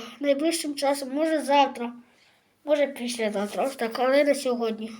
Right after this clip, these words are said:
Точно. Ну, може, не сьогодні. А може і сьогодні. Ось так. Ось так. Бляха-муха, я знімлю той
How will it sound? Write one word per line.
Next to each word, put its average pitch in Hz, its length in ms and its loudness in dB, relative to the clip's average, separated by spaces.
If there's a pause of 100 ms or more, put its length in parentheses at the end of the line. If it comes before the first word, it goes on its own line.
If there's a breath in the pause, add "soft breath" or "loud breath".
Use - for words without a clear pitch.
(680 soft breath)
Точно. 208 600 -6
Ну, 349 160 2
може, 254 560 -2
не 220 140 -8
сьогодні. 202 600 -8 (560 soft breath)
А 202 60 -8
може 269 260 2
і 247 100 0
сьогодні. 190 540 -8 (680 soft breath)
Ось 403 200 2
так. 415 280 8 (1300 loud breath)
Ось 330 140 -4
так. 226 360 -12 (800)
Бляха-муха, 233 580 -6
я 285 260 4
знімлю 277 500 -2
той 240 240 -2